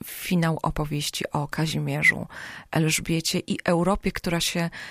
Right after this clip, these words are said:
zmienia, o pierwszym sojuszu polsko-litewskim,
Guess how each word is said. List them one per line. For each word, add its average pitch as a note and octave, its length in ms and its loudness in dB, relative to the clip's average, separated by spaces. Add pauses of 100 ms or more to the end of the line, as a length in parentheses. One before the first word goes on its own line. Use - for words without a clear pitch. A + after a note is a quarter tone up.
(160)
zmienia, E3+ 600 4
o - 100 -4
pierwszym D3+ 420 -2
sojuszu - 460 0
polsko-litewskim, - 1120 -2